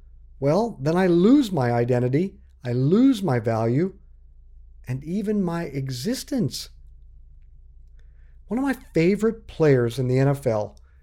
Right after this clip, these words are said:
and actually a, a great Christian man, is Barry Sanders. I think he's one of the best running backs in the history of the N F L. But when someone suggested that he was a great athlete, he responded,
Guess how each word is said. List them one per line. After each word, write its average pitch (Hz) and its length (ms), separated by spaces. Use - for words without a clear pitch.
and 156 160
actually 220 440
a, 127 160
a 127 80
great 156 560
Christian 143 500
man, 131 440
is 127 140
Barry 156 340
Sanders. 151 720
I 170 80
think 247 220
he's 147 160
one 147 100
of 135 60
the 123 80
best 143 340
running 143 300
backs 117 340
in 135 80
the 143 60
history 262 400
of 151 80
the 139 100
N 120 100
F 113 140
L. 104 300
But 165 160
when 196 160
someone 247 500
suggested 147 720
that 123 100
he 147 80
was 170 160
a 135 60
great 139 640
athlete, 127 580
he 165 140
responded, 156 720